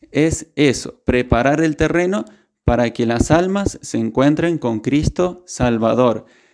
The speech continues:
y preparar la llegada del reino de Cristo, extender su reino a todos los corazones. Y de eso se trata también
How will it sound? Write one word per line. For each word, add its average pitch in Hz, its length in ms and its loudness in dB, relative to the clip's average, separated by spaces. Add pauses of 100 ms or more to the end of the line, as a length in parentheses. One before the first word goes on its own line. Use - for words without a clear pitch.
(240)
y 143 160 0
preparar 135 560 2
la 156 200 2
llegada 143 680 -2
del 113 300 -2
reino 131 480 2
de 110 140 -4
Cristo, - 560 -6
extender 120 720 0
su 151 140 -2
reino 175 460 0 (300)
a 117 200 -4
todos 175 480 2
los 117 260 -4
corazones. 110 800 -4 (720)
Y 127 120 2
de 151 140 6
eso 165 180 -2
se 147 160 -4
trata 143 380 -2
también 147 500 0